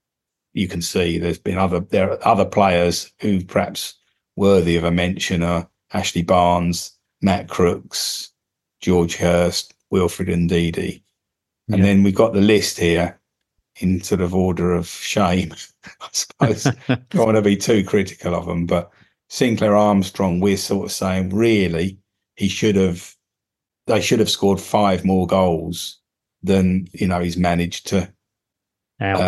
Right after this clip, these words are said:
Speaker 1: Um, that doesn't mean he should have scored five more. It just means
Speaker 2: Yeah.
Speaker 1: when you add together the number that perhaps he should have scored more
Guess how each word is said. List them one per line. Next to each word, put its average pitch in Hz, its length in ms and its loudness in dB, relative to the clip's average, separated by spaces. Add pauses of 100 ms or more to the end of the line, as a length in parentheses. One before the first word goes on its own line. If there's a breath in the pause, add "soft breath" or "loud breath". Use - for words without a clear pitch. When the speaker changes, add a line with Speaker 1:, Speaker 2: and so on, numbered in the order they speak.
(140)
Speaker 1:
Um, 87 200 -8 (800)
that 156 140 2
doesn't 170 260 2
mean 135 260 2
he 127 280 2
should 98 200 0
have 85 80 -4
scored 85 340 -4
five 87 380 -8
more. 92 160 -2
It 87 100 -8
just - 220 -4
means 95 220 0
Speaker 2:
Yeah. 92 60 -2
Speaker 1:
when 107 120 0
you 110 120 2
add 139 200 2
together 107 400 0
the 104 100 0
number 104 320 2
that 98 180 -2
perhaps - 300 -4
he 117 200 -2
should 87 180 -4
have 85 80 -6
scored 85 360 -4
more 87 460 0